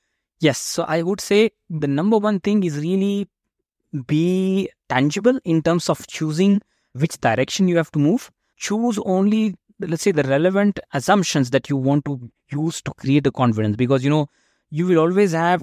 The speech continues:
lots of different options on technologies. So you really need to pinpoint your business need towards the technology that you want to use and establish it for that option. Because the most key thing here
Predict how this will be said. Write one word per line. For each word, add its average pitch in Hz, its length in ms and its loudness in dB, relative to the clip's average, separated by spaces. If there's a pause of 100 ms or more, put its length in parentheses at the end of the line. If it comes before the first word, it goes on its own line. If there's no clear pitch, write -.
(140)
lots 139 380 0
of 175 120 0
different 165 300 0
options 165 480 0
on 156 140 2
technologies. 107 760 0
So - 120 -4
you 135 200 0
really 175 280 0
need 185 180 2
to 165 100 -4 (100)
pinpoint 185 920 0
your 147 380 2
business 170 440 -2
need 180 300 0
towards 143 540 -2
the 220 120 -2
technology 151 480 0
that 165 160 0
you 170 60 -6
want 180 160 2
to 170 80 -2
use 208 260 -4 (400)
and 208 220 0
establish 165 880 0
it 160 160 -2
for 135 220 -4
that 117 180 0
option. 113 300 -4
Because 147 340 2 (760)
the 156 100 -2
most 180 480 0
key 240 160 -2
thing 233 280 2
here 202 400 2